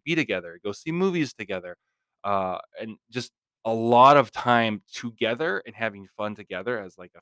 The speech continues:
faith community, and that's not something I see so much anymore. It's like you come, you get dropped off at youth, you go home, right? Like,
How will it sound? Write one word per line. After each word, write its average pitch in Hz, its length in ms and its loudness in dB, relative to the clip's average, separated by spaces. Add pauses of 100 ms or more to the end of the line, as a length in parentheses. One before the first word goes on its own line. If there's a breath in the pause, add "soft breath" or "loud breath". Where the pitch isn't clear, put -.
faith 92 120 -18 (100)
community, 151 380 -10 (280)
and 139 80 0
that's 175 160 0
not 233 180 6
something 214 260 -2
I 127 100 0
see 175 240 -6
so - 160 -12
much - 240 -18
anymore. - 120 -20 (600)
It's 113 160 -6
like 117 240 6
you 113 100 -6
come, 123 320 2
you 113 80 -8
get 113 140 -6
dropped 117 260 0
off 110 140 -4
at 107 160 -6
youth, 104 300 -8 (160)
you 98 200 -20
go 101 140 -6
home, 87 240 -14 (200)
right? 98 240 -6
Like, 104 180 -8